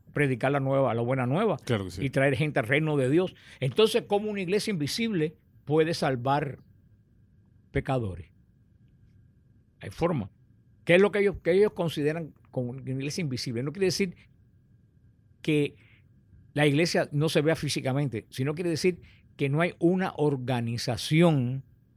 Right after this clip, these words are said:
Speaker 1: en la iglesia, que Cristo no dejó una organización visible en la iglesia, sino que la iglesia es invisible. Tú puedes hacer tu iglesia, yo puedo hacer mi iglesia,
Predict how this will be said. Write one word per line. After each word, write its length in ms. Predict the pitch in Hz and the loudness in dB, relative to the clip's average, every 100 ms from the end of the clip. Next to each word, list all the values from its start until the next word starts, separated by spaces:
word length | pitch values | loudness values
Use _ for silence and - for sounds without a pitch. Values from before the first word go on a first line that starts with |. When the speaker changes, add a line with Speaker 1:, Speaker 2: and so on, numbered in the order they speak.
| _ _ _ | _ _ _
Speaker 1:
en 160 | 127 123 | 0 2
la 80 | 117 | 2
iglesia, 580 | 117 160 - 127 127 - _ _ | 2 2 2 -2 -4 -10 _ _
que 140 | - 110 | -6 0
Cristo 280 | 180 - | 0 0
no 120 | 170 156 | -2 0
dejó 260 | 147 165 - | 4 4 2
una 280 | 151 165 165 | 0 2 0
organización 1120 | 156 131 127 120 120 101 - 165 170 143 139 - | 0 -2 -2 -4 -6 -4 0 2 2 -2 -6 -12
visible 920 | - 120 123 - 180 190 156 123 127 _ _ _ _ - | -8 -2 2 4 4 6 4 2 0 _ _ _ _ -4
en 140 | 139 | 0
la 60 | 156 | 2
iglesia, 420 | 139 117 - 95 - _ - | 0 -2 -4 -12 -18 _ -12
sino 440 | - 127 151 160 | -6 -2 -4 -4
que 160 | 160 160 | -4 -2
la 80 | |
iglesia 300 | 151 156 170 | 0 0 0
es 60 | 180 | -2
invisible. 420 | 185 175 165 131 | 0 0 0 -2
Tú 240 | - 170 170 | -4 -6 -2
puedes 180 | 160 | -2
hacer 120 | 160 127 | -2 -4
tu 80 | 131 | -4
iglesia, 300 | 135 160 160 | -4 -4 -6
yo 100 | 120 | -6
puedo 140 | 139 | -8
hacer 120 | 151 | -8
mi 100 | 139 131 | -8 -4
iglesia, 300 | 151 165 | -4 -4